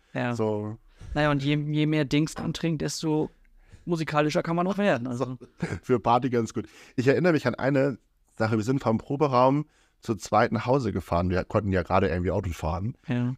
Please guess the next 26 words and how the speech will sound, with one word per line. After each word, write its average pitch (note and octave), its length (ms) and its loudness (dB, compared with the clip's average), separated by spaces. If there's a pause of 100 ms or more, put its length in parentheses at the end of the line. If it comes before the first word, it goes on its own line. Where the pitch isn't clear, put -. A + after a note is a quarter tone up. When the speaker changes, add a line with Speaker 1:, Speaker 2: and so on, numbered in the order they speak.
Speaker 2:
Ähm, G#2 580 0
und G#2+ 140 0
dann G#2 180 2
hast C3+ 220 -4
du C#3+ 180 4 (260)
im, G#2+ 360 0 (760)
im G2 240 -4
Auto D3 280 0
zu - 200 -6
mir C3 140 2
gesagt, A#2+ 340 0 (340)
„Wie G2 140 -2
machst A#2 300 0
du D3+ 60 0
das B2 200 2
eigentlich, A#2+ 340 0
dass A2+ 200 -8
du G2+ 240 -4 (140)
alle B2 260 2
Töne A#2 400 0
triffst?“ - 600 -8 (360)
So. F2+ 280 -8 (360)
Und A#2 180 -2
dieser G#3 220 4
Satz, D#3+ 400 -2
ne, G2+ 280 -4